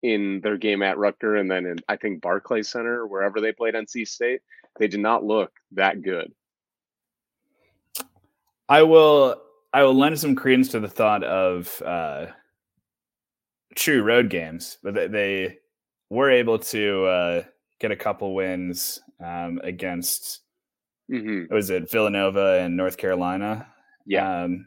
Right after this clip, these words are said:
Speaker 2: the neutral site earlier in the year looked pretty impressive doing that. Um, but I think just road environments, everyone's still kind of feeling that out. Um, and you, I mean, you're seeing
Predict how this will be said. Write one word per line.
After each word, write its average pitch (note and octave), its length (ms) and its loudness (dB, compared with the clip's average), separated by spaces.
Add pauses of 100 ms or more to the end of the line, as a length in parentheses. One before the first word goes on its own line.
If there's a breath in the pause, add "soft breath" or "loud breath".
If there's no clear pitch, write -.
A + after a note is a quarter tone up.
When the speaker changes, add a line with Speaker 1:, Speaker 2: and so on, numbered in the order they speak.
Speaker 2:
the G2 160 -8
neutral G#2+ 360 -4
site G2 280 -2
earlier G2 260 0
in F#2+ 100 -4
the F#2+ 80 -6
year G2 140 -2
looked F#2 240 -6
pretty G2+ 180 -6
impressive F#2+ 480 -4
doing F#2+ 280 -4
that. F2 340 -4 (640)
Um, F2 540 0 (520)
but G#2 100 -2
I G#2 220 2
think A#2 220 -4
just - 400 -6 (180)
road A#2+ 240 4
environments, F#2 960 -2
everyone's G2 520 -2
still F#2+ 220 -2
kind F2+ 340 -4
of F2 300 -4 (680)
feeling A#2 400 2
that F2+ 180 0
out. F#2 460 0
Um, E2+ 580 -6 (160)
and F#2 100 -10
you, F#2+ 100 -6
I F2+ 60 -6
mean, F#2 160 -4
you're F#2 120 -4
seeing F#2 600 -4